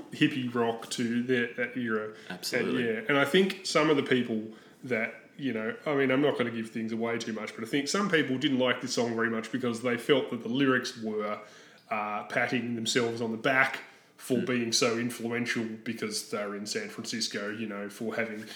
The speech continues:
Speaker 1: built this city
Speaker 2: Oh,
Speaker 1: on, uh,
Speaker 2: okay.
Speaker 1: rock and roll.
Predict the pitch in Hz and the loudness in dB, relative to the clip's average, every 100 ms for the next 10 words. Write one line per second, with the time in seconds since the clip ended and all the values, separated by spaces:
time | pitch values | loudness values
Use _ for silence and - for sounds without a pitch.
0 | - - - 139 123 - 120 - 135 120 | -16 -12 -2 0 0 -2 -2 -2 -2 -2
1 | 113 110 - - 90 90 117 113 113 - | -2 -4 -6 -8 -6 -2 0 2 2 0
2 | 127 113 110 113 131 117 - 110 110 107 | 0 0 0 -2 -2 -2 -2 -4 -2 -4
3 | 104 | -6